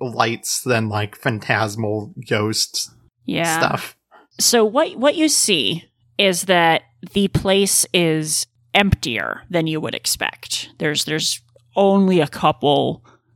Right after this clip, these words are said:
Speaker 2: people moving around, uh, besides Gatwell, which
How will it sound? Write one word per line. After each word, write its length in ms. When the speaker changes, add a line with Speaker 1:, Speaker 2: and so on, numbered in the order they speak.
Speaker 2:
people 600
moving 360
around, 640
uh, 180
besides 460
Gatwell, 600
which 440